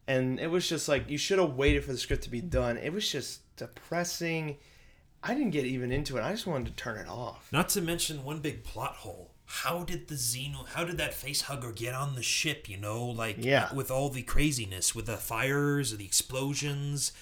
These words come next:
Speaker 2: the fact that they knew that the whole area, the entire colony was nuked because of the meltdown. Like, I know that, like, those things can crawl in, but just
Speaker 1: How?
Speaker 2: <sighs>
Speaker 1: How?
Speaker 2: It's just not possible.
Speaker 1: And then, like, with the fourth one, th-, that one, I don't even wanna talk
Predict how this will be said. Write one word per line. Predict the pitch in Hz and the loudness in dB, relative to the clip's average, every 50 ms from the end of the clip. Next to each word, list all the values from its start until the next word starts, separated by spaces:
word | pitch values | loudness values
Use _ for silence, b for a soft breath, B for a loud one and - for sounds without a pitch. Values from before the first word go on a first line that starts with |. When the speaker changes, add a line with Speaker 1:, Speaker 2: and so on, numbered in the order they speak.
| B B B B B B | B B B B B B
Speaker 2:
the | 117 | -6
fact | 110 - 143 131 135 - | -2 0 0 0 0 2
that | - 147 - - | -2 -2 0 0
they | 135 127 117 110 107 | -2 0 0 0 -2
knew | 101 104 101 101 117 120 120 | -4 -6 -6 -6 -6 -8 -8
that | 127 135 107 | -10 -8 -8
the | 120 110 | -8 -8
whole | - 143 139 135 127 123 113 107 - - - - - _ _ _ - 113 | -6 -4 -4 -4 -4 -4 -8 -10 -12 -16 -20 -20 -20 _ _ _ -10 -6
area, | 120 135 131 131 135 139 135 139 135 135 131 131 123 117 95 - - - - | -4 -2 -2 -2 -2 -2 -2 0 0 0 0 0 -2 -4 -6 -10 -14 -12 -10
the | 117 113 107 | -8 -6 -6
entire | 110 110 - 127 131 120 | -6 -6 -4 -2 -2 -2
colony | 120 - 123 123 127 127 127 123 | -2 -2 -2 0 0 0 -2 -4
was | 120 117 110 - 98 | -4 -4 -4 -4 -4
nuked | 101 101 101 104 139 135 - - | -6 -6 -4 -4 -6 -6 -8 -10
because | 127 113 - 120 110 | -8 -6 -6 -8 -6
of | 104 | -6
the | 101 | -8
meltdown. | 95 98 98 107 117 123 127 139 135 139 139 139 139 143 143 143 b b b b b b b b - - | -8 -6 -6 -6 -6 -6 -4 -4 -2 -2 -2 -2 -2 -4 -6 -8 b b b b b b b b -6 -4
Like, | 113 107 104 - - - - | -4 -4 -4 -6 -14 -12 -4
I | - 135 143 | -4 -2 -2
know | 135 139 151 170 165 | 0 0 0 0 0
that, | 143 135 123 | 0 0 0
like, | 127 127 117 - - - - - - - - | 0 0 0 -4 -8 -20 -20 -20 -20 -12 -6
those | - 131 127 - - | -4 -2 0 0 0
things | 135 135 131 - | 0 0 -2 -2
can | - - 127 110 | -2 -4 -8 -8
crawl | 107 - - 135 131 131 127 123 | -8 -4 0 2 2 4 2 0
in, | 127 139 147 | -2 -2 -2
but | 139 117 110 - | -2 -4 -4 -4
just | - 143 127 - - - - - - - - | -4 -2 0 2 0 0 -2 -4 -14 -12 -8
Speaker 1:
How? | - - 165 160 147 117 104 87 - - | -4 2 6 6 6 6 4 -2 -2 -2
Speaker 2:
<sighs> | - - - - - - - - - - | -2 -2 -2 -4 -4 -4 -8 -10 -10 -4
Speaker 1:
How? | - 180 175 160 | 6 8 8 8
Speaker 2:
It's | 123 - | 8 6
just | - 175 160 147 | 4 2 0 0
not | 170 165 143 - | 0 0 -2 -2
possible. | - - 123 123 120 - - 117 - - - - | -2 -2 0 0 2 0 0 -2 -4 -12 -8 2
Speaker 1:
And | - 165 175 185 | 4 6 8 8
then, | 190 185 | 10 10
like, | 185 180 160 160 | 8 8 8 4
with | 165 147 | 2 2
the | 160 147 | 2 0
fourth | - - 151 160 165 165 - | 2 6 8 8 8 8 6
one, | 151 139 127 123 123 | 2 4 4 4 4
th-, | - - - | 0 -2 2
that | 131 139 135 127 131 | 6 6 6 6 6
one, | 131 123 120 - | 4 0 -2 -4
I | 101 107 110 | -6 -8 -8
don't | - - - | -8 -8 -10
even | - - - | -12 -12 -14
wanna | - - - | -14 -14 -14
talk | - - 92 92 | -12 -12 -12 -14